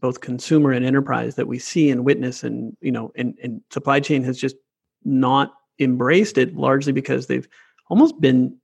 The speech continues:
I, I want to say, afraid to, right? They don't want to rock the boat. They don't want to disrupt their four, five, six nines of uptime. Um,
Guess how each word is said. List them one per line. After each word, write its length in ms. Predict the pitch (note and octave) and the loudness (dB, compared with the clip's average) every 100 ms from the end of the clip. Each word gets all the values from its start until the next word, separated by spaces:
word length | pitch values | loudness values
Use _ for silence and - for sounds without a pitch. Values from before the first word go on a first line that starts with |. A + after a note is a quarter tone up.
| _ _ _ - | _ _ _ -12
I, 160 | - | -8
I 20 | |
want 200 | C#3+ C3+ | -6 -6
to 60 | C3+ | -6
say, 140 | C#3 | -8
afraid 680 | C3 - - - D#3 F3 G#3+ | -8 -10 -20 -14 -4 0 0
to, 280 | - C4 C#4+ - - | 0 2 2 -2 -8
right? 240 | C3 C3 | -6 -6
They 60 | C3 | -6
don't 120 | C#3 | -6
want 100 | C#3 | -4
to 40 | B2 | -4
rock 280 | C3 C3+ | -6 -6
the 80 | - | -4
boat. 260 | C3+ D3 D3+ | 2 2 2
They 80 | C#3 | -4
don't 80 | C3+ | -4
want 180 | C3 | -6
to 40 | C3+ | -8
disrupt 340 | C3 C3+ C3 | -6 -6 -4
their 240 | C3+ B2+ B2+ - - _ | -6 -6 -8 -18 -20 _
four, 220 | - D3 | 0 2
five, 240 | C#3 C#3+ C#3 | 2 0 0
six 280 | D3+ - C#3 | -6 -6 -2
nines 380 | C3 C#3+ C#3+ | -2 0 -2
of 80 | C#3+ | -2
uptime. 600 | C3+ C#3+ C#3+ C3+ C3+ C3+ - - _ - | -2 -2 -2 0 0 -4 -8 -20 _ -6
Um, 380 | C3 C3 C3 | -2 -2 -4